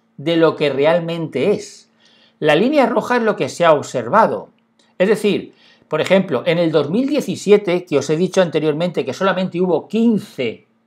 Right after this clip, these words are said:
quince ciclones tropicales nombrados, fijaros que, sin embargo, en el dos mil, perdón, el dos mil quince no, en el dos mil diecisiete, fijaros que en el dos mil diecisiete,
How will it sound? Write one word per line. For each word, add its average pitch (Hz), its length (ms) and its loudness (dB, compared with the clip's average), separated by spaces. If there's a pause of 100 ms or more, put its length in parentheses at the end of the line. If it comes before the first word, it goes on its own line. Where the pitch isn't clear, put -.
quince 202 480 -4
ciclones 143 500 -4
tropicales 160 800 -4 (920)
nombrados, 139 680 2 (540)
fijaros 240 440 6
que, 254 120 -4
sin 139 180 -4
embargo, 160 360 2
en 226 60 -2
el 165 100 0
dos 120 180 -2
mil, 185 260 -2
perdón, 147 320 4
el 123 80 0
dos 120 100 0
mil 170 160 -2
quince 190 280 -2
no, 170 80 0
en 151 80 2
el 127 40 -2
dos 117 140 0
mil 165 140 -4
diecisiete, 165 720 -4 (640)
fijaros 220 340 0
que 233 60 0
en 202 60 2
el 156 100 0
dos 131 100 2
mil 175 200 -2
diecisiete, 190 840 -2